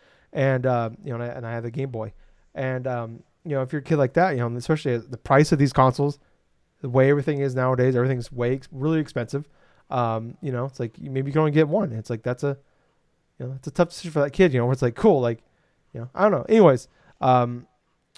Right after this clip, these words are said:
that, that was just very frustrating. Like, when I listened, like, I, Paris Lilly's, like, the one person I, like, this week, like, I was following him on Twitter. I was reading a lot of his tweets and stuff like that. And he was, like, the only one that was consistently, like, I felt like, kinda got it from all perspectives. Like, he talked about his perspective,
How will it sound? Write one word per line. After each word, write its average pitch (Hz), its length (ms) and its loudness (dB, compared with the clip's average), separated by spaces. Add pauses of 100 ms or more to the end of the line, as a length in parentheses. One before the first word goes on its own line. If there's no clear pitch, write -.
(180)
that, 226 180 -4
that 269 100 2
was 185 140 2
just 139 140 -16
very 135 180 -2
frustrating. 131 420 -4
Like, 117 180 -8
when 123 160 -6
I 131 40 -10
listened, 135 320 -10
like, 131 120 -6
I, 151 100 -6
Paris 226 380 -2
Lilly's, 151 320 0
like, 123 100 -2
the 131 80 -4
one 127 200 -4
person 131 280 -6
I, 120 160 -8
like, 123 200 -10
this 139 220 -10
week, 131 240 -6
like, 117 200 -6
I 135 40 -6
was 123 80 -6
following 131 240 -8
him 117 60 -10
on 110 40 -14
Twitter. 180 340 -2
I 139 40 -6
was 120 100 -10
reading 143 160 -6
a 139 40 -6
lot 135 100 -6
of 123 60 -10
his 131 100 -12
tweets 131 320 -8
and 117 120 -10
stuff 131 140 -10
like 120 140 -8
that. 127 260 -6 (480)
And 156 100 -2
he 233 80 2
was, 226 120 -2
like, 151 120 0
the 147 80 -6
only 151 180 -2
one 135 240 -6
that 127 140 -10
was 127 160 -14
consistently, 127 640 -12
like, 110 280 -10 (360)
I 135 140 -8
felt 135 240 -6
like, 120 220 -8 (600)
kinda 240 240 0
got 135 340 -2
it 127 120 -10
from 120 300 -8 (100)
all 127 160 -4
perspectives. - 560 -12
Like, 131 120 -20
he 170 100 -10
talked 156 220 -2
about 131 160 -2
his 202 120 2
perspective, 202 560 -6